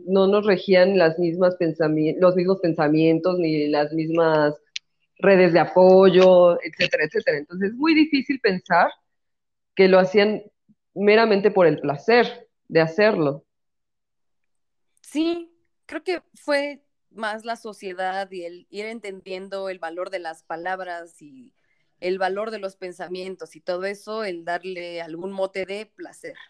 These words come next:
Speaker 2: a las cosas. Entonces, si alguien tiene una máquina del tiempo, llévenos, por favor,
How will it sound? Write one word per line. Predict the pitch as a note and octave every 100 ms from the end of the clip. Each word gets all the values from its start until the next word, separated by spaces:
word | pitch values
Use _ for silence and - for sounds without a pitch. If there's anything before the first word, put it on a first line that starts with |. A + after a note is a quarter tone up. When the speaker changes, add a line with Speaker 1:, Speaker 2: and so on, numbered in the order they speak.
| _
Speaker 2:
a | D#3
las | D#3 -
cosas. | - - - - - - _ _ _ -
Entonces, | A#3 A#3+ C#4 C#4 C#4 C4 _ _ _ _ _
si | - C#4+
alguien | D#4 F4
tiene | E4 D#4+
una | C#4
máquina | B3 C4 B3
del | G3
tiempo, | - G#3+ G#3 G#3
llévenos, | G3+ B3 C4+ D#4+ -
por | B3+
favor, | G#3 F3+ G#3+ E4+ A4+